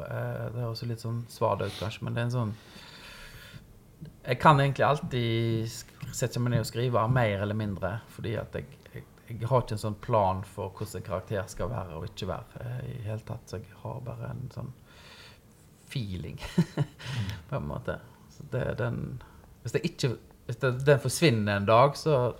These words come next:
Speaker 1: tror jeg ikke jeg skriver mer. Da kan, kan jeg ikke skrive mer.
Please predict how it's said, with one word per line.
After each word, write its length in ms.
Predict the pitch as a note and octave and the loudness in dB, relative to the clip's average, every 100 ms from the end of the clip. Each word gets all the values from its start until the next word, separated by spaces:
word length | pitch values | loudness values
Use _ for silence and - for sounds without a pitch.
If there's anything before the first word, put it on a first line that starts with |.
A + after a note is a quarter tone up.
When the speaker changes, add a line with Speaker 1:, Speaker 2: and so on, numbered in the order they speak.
| - | 0
Speaker 1:
tror 140 | E3 C3 | 4 6
jeg 100 | A2 | 4
ikke 80 | - A2 | -2 -6
jeg 20 | |
skriver 360 | - F2+ D2 | -4 -4 -4
mer. 200 | - A#2 - - | -4 -6 -8 -14
Da 80 | - | -12
kan, 140 | B2+ B2+ - - B2+ | -10 -10 -10 -10 -8
kan 160 | - A2+ A#2+ | -6 -8 -8
jeg 60 | - | -12
ikke 120 | - | -12
skrive 240 | - - | -10 -8
mer. 100 | - | -10